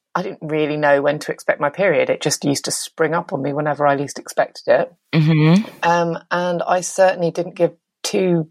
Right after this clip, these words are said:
Speaker 1: shits about menopause because I was in my twenties.
Speaker 2: Yeah.
Speaker 1: But it, it, it's so often the case that women in, at my stage start massively kind of, um, uh, researching it and looking into things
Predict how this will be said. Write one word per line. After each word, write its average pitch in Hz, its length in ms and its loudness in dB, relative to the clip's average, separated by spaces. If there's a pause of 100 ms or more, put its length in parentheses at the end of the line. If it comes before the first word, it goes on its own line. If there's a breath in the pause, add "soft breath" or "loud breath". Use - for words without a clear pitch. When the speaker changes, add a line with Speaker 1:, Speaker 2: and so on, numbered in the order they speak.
Speaker 1:
shits - 420 0
about 147 400 -2
menopause 156 720 0 (400 loud breath)
because - 160 -2
I 208 40 6
was 202 80 -2
in 226 80 -2
my 233 60 -4
twenties. - 500 -2 (240 loud breath)
Speaker 2:
Yeah. 165 480 2 (120)
Speaker 1:
But 208 200 4 (380)
it, - 160 4 (100)
it, - 380 0
it's 208 200 -2
so 226 180 4
often 208 200 -4
the 196 80 -2
case 190 360 2
that - 140 -2
women 175 300 4
in, 170 340 0 (100)
at 170 160 0
my 208 320 0
stage 165 580 -2 (460 loud breath)
start 196 520 0
massively 175 640 -2
kind 175 300 0
of, 160 280 0 (100)
um, 156 500 2 (420)
uh, 147 520 2 (680)
researching 170 540 0
it 151 240 2 (540 soft breath)
and 160 160 0
looking 180 260 0
into 175 220 0
things 151 480 0